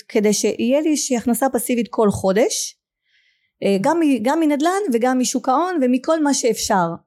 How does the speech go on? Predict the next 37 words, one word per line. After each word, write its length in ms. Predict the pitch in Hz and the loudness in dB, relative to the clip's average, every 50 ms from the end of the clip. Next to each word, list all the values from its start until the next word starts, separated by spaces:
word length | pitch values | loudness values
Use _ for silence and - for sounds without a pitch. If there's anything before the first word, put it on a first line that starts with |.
| _ - - | _ -6 -6
לפתוח 380 | 190 - - 269 277 285 - | -6 -2 0 0 0 2 0
את 120 | 254 233 - | 0 0 0
הראש. 300 | 220 214 208 185 - - | 2 2 2 0 0 0
זה 80 | 214 | 0
לא 60 | 285 - | 0 0
אומר 220 | - 605 554 339 | 0 -2 -2 -2
שעכשיו 360 | 208 - 226 190 - 233 214 | -2 -2 -2 0 0 0 0
אני 100 | 214 202 | 2 2
הולכת 180 | 202 202 202 - | 2 0 0 -2
לעשות 220 | 196 - 220 190 | -2 -2 -2 -4
את 120 | - - - - | -4 -8 -8 -6
הכל, 400 | 196 185 - - 233 226 214 196 175 170 170 - _ - - - - - _ - | -6 -6 -4 0 0 2 2 2 0 -2 -4 -6 _ -20 -20 -20 -20 -16 _ -2
אבל 140 | 208 190 196 | 0 2 2
זה 180 | 175 170 170 185 | 2 2 0 0
אומר 340 | 170 175 190 247 277 285 277 294 294 _ _ _ _ - - - - | 2 2 2 4 4 2 2 -2 -4 _ _ _ _ -20 -20 -16 -8
שברגע 380 | - - 185 196 185 214 311 302 | -2 0 0 2 2 2 0 0
שיש 260 | - 247 233 226 - | 0 0 0 0 0
לי 60 | 247 202 185 170 | 0 0 2 2
ידע 260 | 185 190 175 175 240 302 - - _ _ _ - 180 | 2 0 2 2 0 0 -2 -6 _ _ _ -4 0
ואני 220 | 170 190 175 175 165 | 2 2 2 2 2
בתוך 380 | 170 170 - - 226 220 - | 0 -2 -2 -2 -2 -2 0
זה, 140 | - 294 320 330 - _ _ _ - | 0 -2 -2 -2 -4 _ _ _ -2
אז 120 | 190 185 | 0 2
אני 140 | 196 180 180 | 2 2 2
גם 140 | 180 180 180 | 0 0 0
אדע 140 | 180 196 226 254 | 0 0 2 0
לתפוס 300 | 247 233 - - 214 - | 0 -2 -2 -4 -4 -4
הזדמנויות. 640 | - 190 175 185 175 180 175 185 185 185 180 - - - _ _ _ - - - | -4 -2 -2 0 -2 0 -2 -2 -2 -4 -4 -6 -10 -16 _ _ _ -20 -14 -4
כי 120 | - 233 | 0 2
הזדמנות 440 | 208 185 180 185 196 214 254 339 - | 2 4 4 4 4 4 4 2 2
יכולה 220 | 247 - 277 285 294 | 0 0 0 2 2
לעבור 340 | 285 247 226 208 254 269 240 | 2 2 2 2 2 2 0
דרכי 520 | 220 208 208 - - 269 277 269 269 - _ _ _ _ _ _ _ - | 0 -2 -2 0 0 2 2 2 0 -4 _ _ _ _ _ _ _ -4
ככה, 320 | - 302 285 - 233 190 196 - - | -2 -2 0 2 0 -2 -2 0 0
אני 140 | 202 196 196 | 2 4 4
לא 100 | 214 240 | 4 2
אדע 160 | 240 208 | 2 2